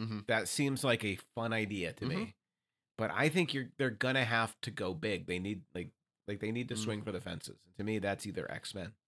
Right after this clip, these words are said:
Speaker 1: Yeah.
Speaker 2: or Fantastic Four.
Speaker 1: Eh. I think you should see Marvels.
Speaker 2: I, I do intend to see Marvels at
Speaker 1: You
Speaker 2: some
Speaker 1: should see,
Speaker 2: point.
Speaker 1: you should see
Speaker 2: Yes.
Speaker 1: Marvels.
Speaker 2: Yeah.
Speaker 1: I will say nothing else. I've said too much already. There are,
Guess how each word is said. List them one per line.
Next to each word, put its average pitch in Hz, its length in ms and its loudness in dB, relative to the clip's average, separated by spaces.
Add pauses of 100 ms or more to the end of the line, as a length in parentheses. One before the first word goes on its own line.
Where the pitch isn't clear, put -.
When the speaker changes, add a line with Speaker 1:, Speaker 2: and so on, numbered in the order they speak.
(600)
Speaker 1:
Yeah. 85 200 0
Speaker 2:
or 101 120 -6
Fantastic 82 560 -4
Four. - 260 -8 (120)
Speaker 1:
Eh. 101 120 0 (1500)
I 95 60 -4
think 98 60 -2
you 98 40 -8
should - 140 -14
see - 160 -20
Marvels. 65 140 -14 (920)
Speaker 2:
I, 127 100 8 (220)
I 123 40 4
do 139 240 4
intend 127 300 4
to 107 40 -2
see 110 140 0
Marvels 90 380 -2
at 87 60 -6
Speaker 1:
You 82 40 -8
Speaker 2:
some 92 160 -4
Speaker 1:
should 80 40 -8
see, - 40 -6
Speaker 2:
point. 71 120 -8
Speaker 1:
you - 60 -10
should - 140 -20
see - 100 -20
Speaker 2:
Yes. - 160 -12
Speaker 1:
Marvels. - 160 -12 (380)
Speaker 2:
Yeah. - 60 -16 (100)
Speaker 1:
I 78 100 -2
will 78 60 -2
say 95 180 0
nothing 80 260 -2
else. 64 220 -6 (380)
I've 78 160 0
said 85 200 0
too 80 100 -4
much 69 220 -6
already. 57 280 -10 (1300)
There 165 200 10
are, 127 580 12